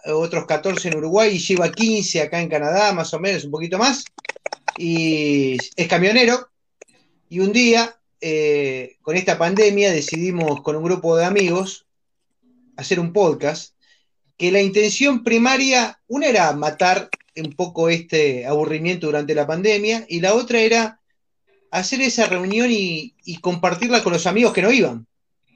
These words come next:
O sea, bueno, no venís, pero ta, hacemos un podcast y lo vas a escuchar. Así que vas a enterarte de lo que hacemos y lo que no hacemos. Esa era la idea primordial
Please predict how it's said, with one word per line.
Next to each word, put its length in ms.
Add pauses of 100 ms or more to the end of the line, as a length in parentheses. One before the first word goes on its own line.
(380)
O 20
sea, 180
bueno, 240
no 120
venís, 260
pero 380 (180)
ta, 340
hacemos 360
un 120
podcast 400
y 60
lo 60
vas 160
a 20
escuchar. 500 (460)
Así 180
que 100
vas 180
a 20
enterarte 460
de 60
lo 100
que 80
hacemos 400
y 40
lo 120
que 100
no 80
hacemos. 380
Esa 160
era 100
la 80
idea 400 (640)
primordial 680